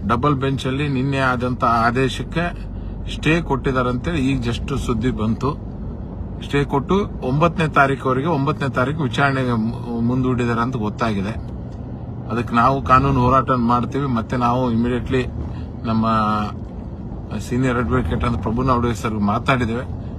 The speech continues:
ನಾವು ಕಾನೂನಿಗೆ ಏನೇನ್ ಬೇಕು, ಕಾನೂನು ರೀತಿಯಿಂದ ಹೋರಾಟ ಮಾಡೋಂಥ ಒಂದು ಕೆಲಸವನ್ನ ಮಾಡ್ತಿದ್ದೇವೆ. ಆದ್ರೆ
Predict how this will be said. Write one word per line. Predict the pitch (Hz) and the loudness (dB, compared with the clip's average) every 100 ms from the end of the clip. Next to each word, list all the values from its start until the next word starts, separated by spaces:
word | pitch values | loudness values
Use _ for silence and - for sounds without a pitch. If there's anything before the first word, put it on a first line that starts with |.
| - 107 | -6 2
ನಾವು | 120 131 123 | 4 4 2
ಕಾನೂನಿಗೆ | 120 135 135 127 | 2 4 2 2
ಏನೇನ್ | 120 143 127 | 2 2 2
ಬೇಕು, | 123 113 127 | 2 0 -2
ಕಾನೂನು | - 120 123 113 | 0 2 2 0
ರೀತಿಯಿಂದ | 113 117 139 | -2 0 0
ಹೋರಾಟ | 131 120 123 127 | 0 2 0 2
ಮಾಡೋಂಥ | 113 113 110 | 0 0 -2
ಒಂದು | 117 104 | -2 -2
ಕೆಲಸವನ್ನ | 95 107 120 135 | -2 -4 -2 -2
ಮಾಡ್ತಿದ್ದೇವೆ. | 147 98 107 - 101 85 - - - - - - - | 0 2 2 0 -4 -6 -8 -10 -8 -10 -10 -10 0
ಆದ್ರೆ | 110 151 120 117 160 - | 2 2 0 -2 -4 -6